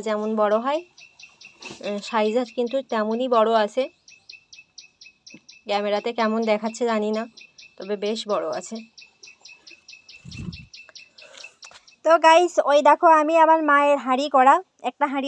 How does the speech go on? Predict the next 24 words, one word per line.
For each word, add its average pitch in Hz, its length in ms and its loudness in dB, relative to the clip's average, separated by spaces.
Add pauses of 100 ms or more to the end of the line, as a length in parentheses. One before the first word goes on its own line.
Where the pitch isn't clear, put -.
(100)
একটা - 200 -6
কড়া 262 220 2
মেজে 254 260 -4
দিয়েছি। 269 280 -6 (680)
এবার 220 260 -2 (180)
আমি 247 180 -6 (380)
এই 220 100 -10 (120)
যে 240 120 -6 (840)
মাছগুলো 220 460 -8 (100)
দেখতে 247 260 -6
পাচ্ছ, 269 220 -4 (500)
এই 233 200 -8
মাছগুলো 226 360 -8 (100)
কাটবো। 240 260 -4 (100)
এই 233 100 -6
যে 240 60 -2 (100)
মাছ, 247 180 -6 (120)
এই 226 100 -6
যে 233 60 -2 (100)
ছাই, 233 240 -8 (140)
আর 233 80 -4 (120)
এই 220 160 -12
যে 277 100 -4 (680)
বটি, 226 240 -10